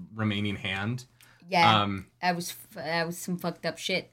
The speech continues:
Speaker 2: Uh,
Speaker 1: yeah, it was, this was brutal. And, like, I get why people wanted us to react to it. I do understand.
Speaker 2: Mm-hmm.
Speaker 1: But it was tough to listen to.
Speaker 2: It was, yeah.
Speaker 1: Yeah.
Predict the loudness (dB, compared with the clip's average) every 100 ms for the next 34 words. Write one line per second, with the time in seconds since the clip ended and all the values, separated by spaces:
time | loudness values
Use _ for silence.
0 | 0 4 6 8 10 8 8 4 4 2
1 | 0 0 0 4 6 6 6 6 6 6
2 | 4 4 4 2 2 2 4 4 2 2
3 | 4 4 2 4 4 4 2 0 -2 -2
4 | 0 0 0 0 0 -2 2 6 6 4
5 | 2 2 -2 -6 -6 -4 -4 -6 -6 -6
6 | -8 -8 -10 -4 -2 0 2 2 0 -4
7 | -2 0 0 -2 -6 -10